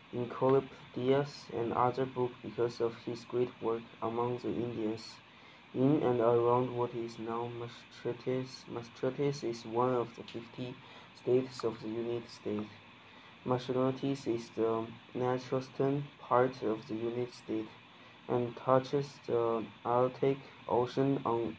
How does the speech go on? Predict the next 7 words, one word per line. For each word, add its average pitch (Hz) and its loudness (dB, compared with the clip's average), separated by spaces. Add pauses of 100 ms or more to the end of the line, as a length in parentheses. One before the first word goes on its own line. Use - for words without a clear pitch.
(120)
one 120 0
side. 107 0 (720)
The 123 4
Indians 147 6
in 120 0
Massachusetts 139 -2
spoke 127 2